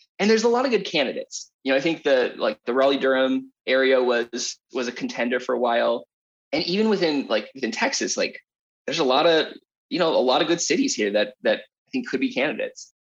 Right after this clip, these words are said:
I think what made it special was that from Austin, you've got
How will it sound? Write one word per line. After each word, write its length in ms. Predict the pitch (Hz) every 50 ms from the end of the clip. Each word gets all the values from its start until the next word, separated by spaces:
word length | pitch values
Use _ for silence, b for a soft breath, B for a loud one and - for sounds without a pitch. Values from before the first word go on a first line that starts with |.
| _ _ _ -
I 100 | 131 151
think 260 | 156 - 185 220 220 220
what 160 | 220 190 - - _ -
made 260 | 131 135 135 139 139
it 120 | 135 - - - _ _ -
special 760 | - - - - 123 104 92 - - - - 60 - - - _ _ _ _ _
was 220 | - 120 113 110 -
that 380 | 117 110 107 107 101 - - - _ _ _ _ _ _ _ _ _ _ _ _ _ _ _ _ _ _ _ - - - _
from 260 | - - 170 185 202 -
Austin, 680 | 127 123 120 120 - - - 120 113 117 113 107 - -
you've 160 | 113 110 104
got 220 | 101 101 92 82